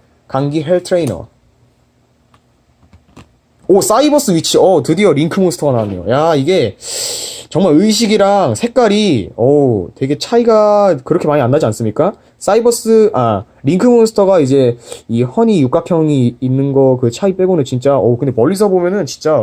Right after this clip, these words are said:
뭐가 링크인지 뭐가 의식인지 잘 모르겠어요. 자, 사이버스 위치라는 사이버스 카드가 나왔네요. 오케이.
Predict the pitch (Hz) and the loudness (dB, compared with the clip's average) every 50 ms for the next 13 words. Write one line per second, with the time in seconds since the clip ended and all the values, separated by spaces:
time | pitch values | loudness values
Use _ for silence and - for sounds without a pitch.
0 | 98 98 113 135 165 190 170 143 139 127 123 156 156 147 143 147 113 110 120 127 | -2 -4 -4 -2 0 0 0 0 -2 -4 -6 -6 -8 -6 -8 -8 -6 -4 -2 -2
1 | 120 113 113 113 - 123 117 - - 104 95 101 95 98 95 - - - 98 - | -2 -2 -4 -8 -10 -12 -14 -12 -14 -14 -14 -14 -14 -14 -14 -16 -16 -18 -20 -20
2 | _ _ _ - - - - - - - - _ _ - 104 123 165 202 233 233 | _ _ _ -20 -20 -20 -20 -20 -20 -20 -20 _ _ -6 -6 -2 0 0 2 2
3 | 226 214 - 143 123 - - 147 147 143 135 127 127 120 120 - - - 156 175 | 2 0 0 0 -2 0 0 -2 0 0 0 0 -2 -4 -6 -12 -6 -2 0 0
4 | 185 180 170 - 151 147 123 - - 160 151 127 107 98 101 104 107 98 95 113 | 0 0 -2 -2 -2 -2 -2 -2 -2 -2 -2 -2 -2 -2 -4 -6 -6 -6 -6 -8
5 | 120 - 87 - - 98 90 95 131 165 | -8 -10 -12 -14 -14 -14 -12 -10 -12 -12